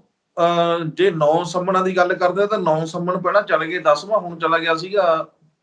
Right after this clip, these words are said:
ਉਸ ਤੋਂ ਪਹਿਲਾਂ ਕਾਰਵਾਈ ਵੀ ਕਰੀ ਜਾ ਸਕਦੀ ਹੈ। ਦੋ ਨਵੰਬਰ, ਉਨ-, ਦੋ ਹਜ਼ਾਰ ਤੇਈ ਦਾ ਜਿਹੜਾ ਹੈਗਾ ਪਹਿਲਾ ਸੰਮਣ ਗਿਆ ਹੋਇਆ ਹੈ।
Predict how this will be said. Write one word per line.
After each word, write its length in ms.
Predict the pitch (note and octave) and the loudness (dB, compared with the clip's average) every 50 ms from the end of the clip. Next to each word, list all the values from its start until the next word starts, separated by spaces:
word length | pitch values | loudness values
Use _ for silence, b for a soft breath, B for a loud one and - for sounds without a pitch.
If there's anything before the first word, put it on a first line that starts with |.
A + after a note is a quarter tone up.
| _ _ _ - D#3 | _ _ _ -6 -6
ਉਸ 100 | D#3 D#3 | -6 -2
ਤੋਂ 160 | - F#3+ G3+ | 0 0 0
ਪਹਿਲਾਂ 540 | G3 - E3 D#3+ E3 E3+ G#3 G#3 G#3 G#3 G3+ | 0 2 2 2 2 2 2 2 2 2 0
ਕਾਰਵਾਈ 480 | - F3 E3 D#3 D#3 D#3+ D#3+ E3 E3+ | 0 2 2 2 2 2 0 -2 -2
ਵੀ 120 | E3+ E3 E3 | -2 -4 -6
ਕਰੀ 220 | - F#3 E3 E3+ | -6 -6 -4 -2
ਜਾ 180 | D#3+ E3+ D#3+ D#3+ | 0 2 2 2
ਸਕਦੀ 280 | D#3 E3+ D#3 D#3 F3 | 0 -2 -4 -2 -4
ਹੈ। 40 | E3 | -4
ਦੋ 320 | D#3 C3+ C#3 C#3+ D3+ E3 E3 | -2 0 0 0 2 0 -2
ਨਵੰਬਰ, 420 | E3 E3 E3 E3 E3 E3 E3 E3+ E3+ E3+ E3+ E3+ E3 E3 | -2 -2 -4 -2 -2 0 2 2 2 2 2 2 0 -2
ਉਨ-, 440 | C#3+ D3+ D#3 D3+ D3+ D3 D3 C#3+ C#3+ | -4 -10 -10 -10 -10 -12 -12 -12 -6
ਦੋ 300 | C3+ C#3 C#3 C#3 C3+ C#3 | -2 0 0 0 0 -2
ਹਜ਼ਾਰ 220 | C#3 D3+ D#3 D#3 D3+ | 0 0 0 0 0
ਤੇਈ 340 | D#3 D3+ D3 D3 D3 D3+ | -2 -4 -4 -4 -4 -2
ਦਾ 460 | D#3 E3 D#3+ D#3+ D#3+ D#3 D3 - - _ _ B2+ | 0 2 2 2 2 2 0 -2 -8 _ _ -8
ਜਿਹੜਾ 240 | C3 C3+ D3 C#3+ | -4 0 0 0
ਹੈਗਾ 180 | C#3 C3+ C#3 D3 | 0 0 -4 -4
ਪਹਿਲਾ 300 | C#3+ C#3+ C#3+ D3+ E3+ E3 | -2 0 -2 0 0 -2
ਸੰਮਣ 360 | - D3 C3+ C3 B2+ B2+ C3 | -2 -4 -8 -8 -8 -10 -10
ਗਿਆ 240 | B2 A#2 B2 A#2+ A2+ | -8 -2 0 0 0
ਹੋਇਆ 260 | A2 A2 G2+ F2+ F2+ | 0 -2 -8 -10 -12
ਹੈ। 80 | - | -12